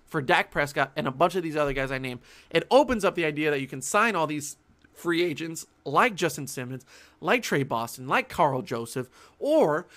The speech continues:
if you wanna go after Richard Sherman for a cornerback, great. You'll have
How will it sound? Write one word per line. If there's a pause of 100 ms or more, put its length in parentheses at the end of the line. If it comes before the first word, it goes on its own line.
(120)
if
you
wanna
go
after
Richard
Sherman
for
a
cornerback, (360)
great.
You'll
have